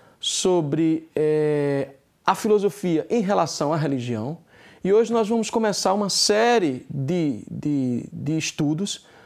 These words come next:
sobre a pós-modernidade. Esse assunto é muito importante, porque a gente vai tentar situar o pensamento filosófico no cenário da, da, do, do tempo contemporâneo.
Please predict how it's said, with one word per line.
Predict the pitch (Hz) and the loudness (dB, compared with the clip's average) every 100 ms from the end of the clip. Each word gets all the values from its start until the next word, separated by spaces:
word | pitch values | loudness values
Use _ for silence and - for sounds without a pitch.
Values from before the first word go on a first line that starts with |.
| - | -8
sobre | - 202 208 196 208 | -2 2 2 2 0
a | 175 | -2
pós-modernidade. | - - 208 202 190 156 151 131 104 - - _ _ _ _ - - | -2 0 0 0 -2 -2 -2 -4 -6 -8 -16 _ _ _ _ -20 -8
Esse | - 220 | -4 -2
assunto | 214 240 226 | 0 -2 0
é | |
muito | 202 190 247 | 0 0 0
importante, | 220 208 170 - 117 101 - _ - - - | 0 -2 -2 -6 -6 -8 -14 _ -20 -20 -6
porque | 202 220 | -2 0
a | |
gente | 208 220 | 0 -2
vai | 180 185 | 0 -2
tentar | 185 233 - 165 | 0 -2 0 0
situar | 160 247 240 185 139 127 - - - | 0 -2 0 0 2 -2 -6 -14 -2
o | 254 277 | 0 0
pensamento | 277 220 208 151 139 | 0 -2 0 -2 -2
filosófico | - 170 151 117 131 135 - | -2 -2 0 0 -2 -4 -8
no | 196 190 285 | -4 0 0
cenário | 269 254 226 165 147 143 147 156 202 240 - _ - | 0 0 2 2 2 4 4 2 0 -2 -8 _ -2
da, | 185 233 247 - | 2 2 -2 -6
da, | 151 165 170 | 0 2 2
do, | 151 170 | 2 0
do | 156 175 | -2 -4
tempo | 160 247 277 | 0 0 0
contemporâneo. | 240 220 202 170 143 113 95 | 0 0 0 0 -2 -2 -8